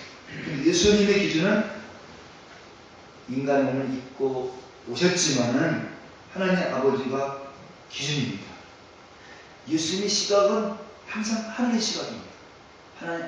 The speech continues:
아버지께서 보시는 시각으로 보는 겁니다. 비록 어릴 때 코를 질질 흘리고 또 같이 놀았던 친구도 있지만은, 예수님께서 보시는 시각이 다른 겁니다.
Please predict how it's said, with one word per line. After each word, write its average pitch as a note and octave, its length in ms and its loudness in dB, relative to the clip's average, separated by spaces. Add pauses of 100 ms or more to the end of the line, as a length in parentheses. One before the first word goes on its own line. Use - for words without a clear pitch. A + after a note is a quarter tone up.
아버지께서 F#3 720 -4
보시는 D#3 300 -6
시각으로 G#3+ 540 4
보는 C3+ 180 2
겁니다. A2 300 -6 (1300)
비록 B3+ 420 -2 (600)
어릴 D3+ 320 2
때 D#3 220 -2
코를 D#3 200 -2
질질 C3 300 -2
흘리고 A#2 600 -4 (360)
또 D#3 200 -6
같이 D3+ 380 -4
놀았던 C3+ 320 -2
친구도 F3+ 360 -4
있지만은, A2+ 500 -2 (1300)
예수님께서 B3 720 4
보시는 G#3+ 380 6
시각이 - 480 4
다른 G3+ 200 6
겁니다. B3 420 2